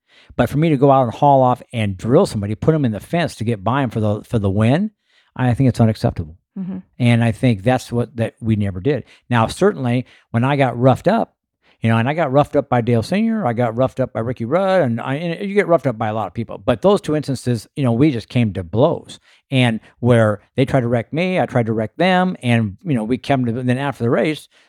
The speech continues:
Speaker 1: there was, you know, a situation where, you know, I've got Dale Senior come up and talk to me on my, uh, on my, um, in my window, right? Because I'd gone on my radio and I told my, my crew chief, "You tell him go F himself."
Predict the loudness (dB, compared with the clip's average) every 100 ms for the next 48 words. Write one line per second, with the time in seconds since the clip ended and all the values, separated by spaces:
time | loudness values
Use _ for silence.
0 | _ 4 6 4 2 -4 _ _ 2 4
1 | 2 -2 _ _ _ -10 -2 0 2 2
2 | 2 0 2 4 4 2 0 -2 -2 -4
3 | -10 -4 -2 -2 -4 -2 0 0 0 -4
4 | 0 0 0 -2 -2 0 -2 -2 -2 0
5 | 0 0 0 2 4 4 2 -2 -6 -6
6 | -4 -6 -8 -8 -8 -4 -2 0 0 0
7 | 0 2 0 -2 -4 -2 -2 0 0 0
8 | -2 -2 -2 -2 -2 -2 0 2 4 2
9 | 0 -4 -6 -4 -4 -2 -4 -4 -10 _
10 | -4 2 2 2 2 2 2 -2 -6 -10
11 | -8 -8